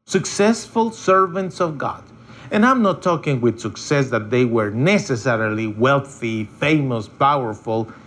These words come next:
No, no, no, no, no. I'm talking about the success that anybody can have by listening the voice of the Lord, letting the Lord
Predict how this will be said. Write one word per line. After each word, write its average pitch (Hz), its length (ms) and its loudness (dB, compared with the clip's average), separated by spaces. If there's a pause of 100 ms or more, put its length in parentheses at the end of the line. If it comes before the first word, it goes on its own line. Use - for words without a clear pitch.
(300)
No, 131 140 2
no, 127 100 2
no, 95 140 -4
no, 90 100 -12
no. 87 220 -14
I'm 127 140 -4
talking 170 300 0
about 123 380 2 (1120)
the 127 80 0
success - 1000 -2
that 117 220 0 (120)
anybody 190 680 2
can 139 340 -4
have 113 320 -4 (1000)
by 120 200 2
listening 190 920 2 (200)
the 113 140 -2
voice 139 380 2
of 185 100 0
the 175 100 2
Lord, 120 360 2 (1040)
letting 180 600 4
the 151 100 4
Lord 156 460 4